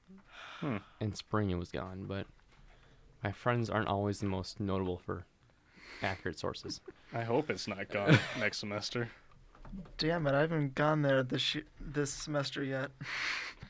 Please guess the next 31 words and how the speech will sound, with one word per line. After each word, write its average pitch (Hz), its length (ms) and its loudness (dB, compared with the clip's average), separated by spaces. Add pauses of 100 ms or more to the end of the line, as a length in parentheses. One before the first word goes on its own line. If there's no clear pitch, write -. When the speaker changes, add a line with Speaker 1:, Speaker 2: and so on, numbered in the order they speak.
(580)
Speaker 1:
I, 131 120 6
I 151 140 8
was 208 120 8
actually 135 280 4
just 127 220 -2
there 127 140 2
yesterday. 104 500 0 (280)
The 113 120 -2
burger 110 300 4
bar, 143 340 2 (160)
that 123 160 0
is 98 240 -2 (1040)
so - 280 4
much 123 240 2
better 104 200 4
than 101 140 -2
the 98 60 -4
view. 95 300 -4 (340)
Speaker 3:
Yes. 156 360 -6
Speaker 1:
No 120 160 4
contest. 95 720 -2
Speaker 2:
Not 120 220 0
to 120 100 4
hate 117 220 6
on 113 160 4
the 104 60 4
view, 101 300 2
but 95 260 -2 (140)
you 104 180 -2
are 101 140 -2
right. 98 380 -6